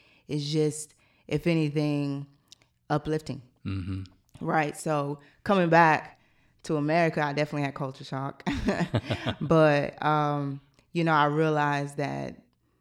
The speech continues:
Speaker 1: okay, I'm definitely validated being myself and
Speaker 2: Right.
Speaker 1: being, uh, Black queen, empress, whatever you wanna call
Speaker 2: Mm-hmm.
Speaker 1: me. And, uh, if anything, it really called out more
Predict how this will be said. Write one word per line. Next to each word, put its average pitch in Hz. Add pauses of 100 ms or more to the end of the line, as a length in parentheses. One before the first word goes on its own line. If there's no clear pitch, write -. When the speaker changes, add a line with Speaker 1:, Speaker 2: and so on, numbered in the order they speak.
(260)
Speaker 1:
okay, 143
I'm 143
definitely 151 (480)
validated 147 (100)
being 147
myself 139
and 139
Speaker 2:
Right. 104
Speaker 1:
being, 143 (420)
uh, -
Black 143 (300)
queen, 147
empress, 147
whatever 143
you 156
wanna 143
call 151
Speaker 2:
Mm-hmm. 147
Speaker 1:
me. 151 (400)
And, 156 (440)
uh, 160 (120)
if 170
anything, 180
it -
really 156 (420)
called 151
out 139
more 147